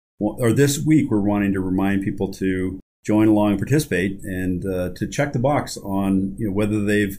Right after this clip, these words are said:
spent everything from their F S A account. Keep in mind that these are use it or lose it accounts. The F S A flexible savings account is something that you wanna make sure you've, you've gone back and looked and you've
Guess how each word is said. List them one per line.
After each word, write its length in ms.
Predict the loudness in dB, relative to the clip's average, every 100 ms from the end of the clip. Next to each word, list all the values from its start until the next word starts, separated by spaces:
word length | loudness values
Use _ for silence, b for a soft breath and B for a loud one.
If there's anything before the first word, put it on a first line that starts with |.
| -14 -14
spent 360 | -4 -2 0
everything 340 | 0 0 0 -2
from 160 | 0
their 140 | 0 0
F 160 | 0
S 180 | -2 0
A 140 | 0
account. 340 | 0 -4 -8 -10 -14 -4
Keep 200 | -2 2
in 80 | 4
mind 320 | 6 4 4
that 180 | 0 0
these 240 | 0 2
are 100 | 2
use 300 | 2 4 4
it 80 | 2
or 100 | 2
lose 240 | 2 2
it 80 | 2
accounts. 440 | -2 -4 -4 -6 -4
The 140 | -4
F 140 | -2
S 180 | -2 -2
A 260 | -2 -2 B -2
flexible 380 | -2 0 -2 0
savings 380 | 2 2 2 0
account 300 | -2 -2 -2
is 80 |
something 280 | -4 -4 -2
that 100 | -2
you 160 | -4 -4
wanna 160 | 0 0
make 140 | 0
sure 160 | -2 -2
you've, 220 | -2 -4 -10 -4
you've 160 | -2
gone 240 | 2 4 4
back 240 | 4 2
and 140 | 2 2
looked 220 | 0 2
and 140 | 2
you've 260 | 2 0